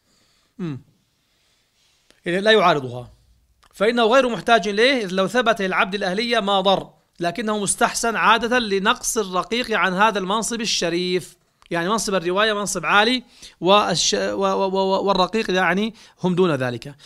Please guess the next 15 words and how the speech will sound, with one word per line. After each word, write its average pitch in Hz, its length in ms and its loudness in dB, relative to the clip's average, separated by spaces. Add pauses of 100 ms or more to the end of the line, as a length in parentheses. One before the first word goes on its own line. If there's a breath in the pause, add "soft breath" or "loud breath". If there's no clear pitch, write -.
(180 loud breath)
ثم 254 340 4
المناسب 247 1080 6 (1400)
إن 214 140 6
اعتبر، 226 680 4 (960)
ثم 247 240 2
المناسب 254 760 4
إن 247 220 -4
اعتبر 254 580 -2
فيه 254 460 -2
عين 254 440 2
الحكم 254 540 -4
بنص 247 600 0
أو 220 440 0
إجماع 240 760 2
فالمؤثر، 247 880 4